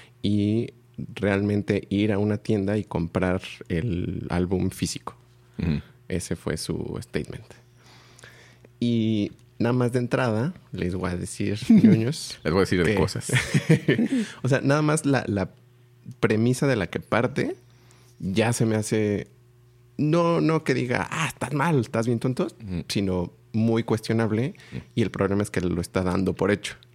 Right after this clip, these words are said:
Speaker 2: Ujú.
Speaker 1: Ese, ese es así como mi problema de, ah.
Speaker 2: Ah, claro.
Speaker 1: O
Speaker 2: Sí,
Speaker 1: sea,
Speaker 2: está
Speaker 1: está
Speaker 2: asumiendo que sí.
Speaker 1: diciendo, "¿Será que la mus-, que la gente ya no aprecia la música como antes?
Speaker 2: Ujú, ujú.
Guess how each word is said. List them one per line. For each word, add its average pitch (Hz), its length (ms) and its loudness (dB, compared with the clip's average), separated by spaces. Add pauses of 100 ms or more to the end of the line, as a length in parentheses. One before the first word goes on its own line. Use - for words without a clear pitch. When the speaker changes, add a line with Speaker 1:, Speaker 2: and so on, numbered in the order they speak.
(440)
Speaker 2:
Ujú. - 80 -4
Speaker 1:
Ese, 98 320 0
ese - 80 -6
es 104 120 -2 (140)
así 101 100 -4
como 107 220 0
mi 92 120 2
problema 90 420 2
de, 87 180 -4 (160)
ah. - 260 0
Speaker 2:
Ah, 85 200 0
claro. 73 220 -2
Speaker 1:
O 110 60 0
Speaker 2:
Sí, 110 100 0
Speaker 1:
sea, 101 100 4
Speaker 2:
está 92 160 2
Speaker 1:
está 92 80 2
Speaker 2:
asumiendo 113 260 4
que 110 60 2
sí. 110 80 -4
Speaker 1:
diciendo, 98 440 0 (240)
"¿Será - 1000 -2
que 151 120 0
la 127 100 2
mus-, 110 300 0
que 107 100 0
la 98 100 2
gente 123 300 0
ya 117 140 4
no 120 100 4
aprecia 117 400 2
la 101 100 2
música 104 340 0
como 95 200 2
antes? 110 300 2
Speaker 2:
Ujú, 82 240 2
ujú. 76 40 -6